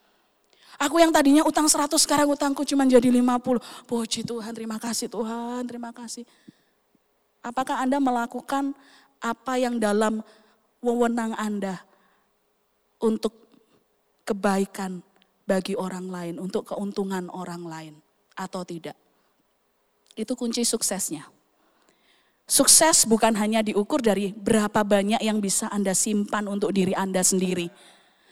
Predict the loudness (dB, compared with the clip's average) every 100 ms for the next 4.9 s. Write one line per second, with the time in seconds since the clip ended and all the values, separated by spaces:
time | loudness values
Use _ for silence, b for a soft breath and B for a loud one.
0 | b 2 4 4 4 4 2 2 2 2
1 | 2 B 6 10 10 6 8 8 8 6
2 | 6 8 8 10 8 8 6 6 6 6
3 | 6 4 2 2 0 2 0 -2 2 8
4 | 10 12 10 12 12 12 10 8